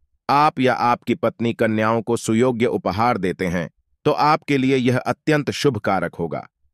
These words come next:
राशि के अनुसार क्या उपहार दें, कैसे खास पूजन करें,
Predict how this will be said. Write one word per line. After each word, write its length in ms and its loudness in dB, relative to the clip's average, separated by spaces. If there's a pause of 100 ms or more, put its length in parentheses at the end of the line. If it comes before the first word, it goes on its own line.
(200)
राशि 340 2
के 120 0
अनुसार 400 0
क्या 220 0
उपहार 440 2
दें, 240 -4 (360)
कैसे 320 2
खास 340 0
पूजन 340 -2
करें, 380 -2